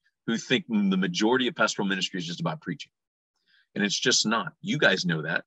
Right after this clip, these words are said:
because you're pastors and you're living in the middle of it. But I just wanna highlight, I believe that the,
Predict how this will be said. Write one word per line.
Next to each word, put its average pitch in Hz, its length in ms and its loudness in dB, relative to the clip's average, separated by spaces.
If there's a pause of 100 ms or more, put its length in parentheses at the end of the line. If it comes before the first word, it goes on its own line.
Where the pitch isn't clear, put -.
because 90 300 2
you're 214 80 2
pastors - 560 0
and 92 80 -2
you're 101 100 2
living 104 300 0
in 92 140 -4
the 101 40 -4
middle 107 280 -2
of 78 80 -6
it. - 100 -12 (480)
But - 80 0
I 117 60 6
just 135 100 2
wanna 139 180 2
highlight, 117 480 4
I 104 80 2
believe 101 500 0
that 90 200 -4
the, 95 140 0